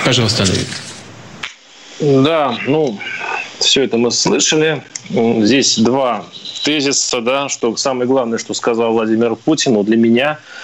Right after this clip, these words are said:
Speaker 2: я, э, сейчас мы, э, успеем, если обсудить с экспертами, будет замечательно. Значит, двенадцатого мая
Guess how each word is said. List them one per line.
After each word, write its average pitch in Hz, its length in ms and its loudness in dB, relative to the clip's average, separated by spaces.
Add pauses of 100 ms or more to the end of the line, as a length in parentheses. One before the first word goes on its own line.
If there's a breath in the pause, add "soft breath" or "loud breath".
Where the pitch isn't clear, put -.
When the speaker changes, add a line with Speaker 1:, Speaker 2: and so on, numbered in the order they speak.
(320 loud breath)
Speaker 2:
я, 113 280 -2
э, 113 160 2
сейчас 117 360 0
мы, 120 60 0 (120)
э, 117 480 2
успеем, 131 400 0
если 113 160 0
обсудить 113 260 -2
с - 80 -4
экспертами, 143 440 0
будет 113 180 4
замечательно. 113 580 0
Значит, 117 140 0
двенадцатого 147 640 0
мая 135 500 0